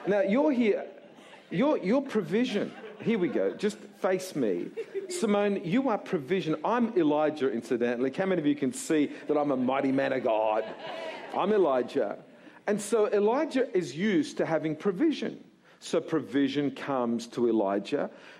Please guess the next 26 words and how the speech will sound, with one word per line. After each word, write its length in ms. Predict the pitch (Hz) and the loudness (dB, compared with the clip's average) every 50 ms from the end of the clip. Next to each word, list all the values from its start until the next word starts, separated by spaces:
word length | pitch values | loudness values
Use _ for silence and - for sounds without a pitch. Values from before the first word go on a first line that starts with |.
| - | -4
but, 140 | - 190 180 - | -2 -2 0 0
and 200 | 160 160 151 139 - - | -2 -2 -2 -4 -8 -6
keeps 240 | - - 170 - - | -4 -4 -4 -4 -6
coming, 440 | - - - 135 123 127 143 156 151 | -10 -8 -4 -2 -2 0 -2 -2 -4
coming, 380 | - - 143 123 120 117 113 | -4 -4 -2 0 0 0 0
coming. 500 | 113 - 156 196 190 156 113 107 110 - - - - - - - | -2 -2 -4 -2 -2 0 -2 -2 -4 -6 -12 -20 -20 -14 -8 -6
But 140 | - - - | -4 -2 -2
then 180 | 262 269 247 | 0 0 2
what 160 | 214 202 196 | 2 0 0
happens 480 | 180 165 226 226 226 - 190 156 135 - | -2 -2 -2 -2 -2 -2 -2 -2 -2 -2
one 220 | - 156 143 143 | -2 -2 0 0
day? 100 | 135 143 139 - | 2 0 0 0
A 80 | 139 143 | -2 -4
drought 480 | 131 - 139 175 185 190 190 - - | -4 -2 -2 0 0 0 -2 -4 -8
comes 960 | - - 151 123 110 107 104 113 127 143 101 98 98 - - - - - - - _ _ _ _ _ _ _ _ _ _ _ _ _ _ | -10 -6 -4 -2 -2 -2 -2 -4 -6 -8 -12 -14 -16 -18 -20 -20 -20 -20 -20 -20 _ _ _ _ _ _ _ _ _ _ _ _ _ _
and 160 | - 165 160 | -4 -4 -4
provision 680 | - - 170 143 - 110 175 202 180 131 139 131 117 110 | -2 -2 -4 -2 -2 0 -2 0 0 0 0 -2 0 0
disappears. 960 | 117 123 - - 135 - - - 175 175 151 113 - - - - - - - - | -2 -2 -4 -4 -8 -6 -2 0 0 2 0 0 -4 -8 -14 -18 -20 -20 -18 -10
You 160 | - 123 117 | -4 -2 0
now 200 | 113 117 110 107 | 0 0 0 -2
disappear. 640 | 101 101 104 104 - 123 - - 151 180 202 - - - - _ _ _ _ _ _ - - - - - - - - - - - - 320 - - 381 311 - - - 269 - - 254 220 208 262 - - 240 - - 220 - - - - - 208 - - - - _ _ _ _ - - - _ - - - | -2 -4 -6 -6 -8 -10 -6 -6 -4 -4 -4 -6 -10 -14 -18 _ _ _ _ _ _ -20 -20 -20 -20 -20 -20 -20 -20 -20 -20 -20 -20 -20 -20 -20 -20 -20 -18 -16 -14 -14 -14 -14 -14 -14 -14 -16 -16 -16 -18 -20 -20 -20 -20 -20 -20 -20 -20 -20 -20 -20 -20 -20 _ _ _ _ -20 -20 -20 _ -14 -6 -2
Now, 200 | 208 277 269 - | 0 0 0 0
the 140 | 214 269 | 0 -2
thing 340 | 262 - - 381 370 359 339 | -4 -2 -2 -2 0 2 2
is 160 | 254 208 175 | 2 0 0
this. 680 | - 277 370 440 - - - - - - - - - | 0 0 0 2 0 -2 -4 -8 -14 -16 -18 -18 -20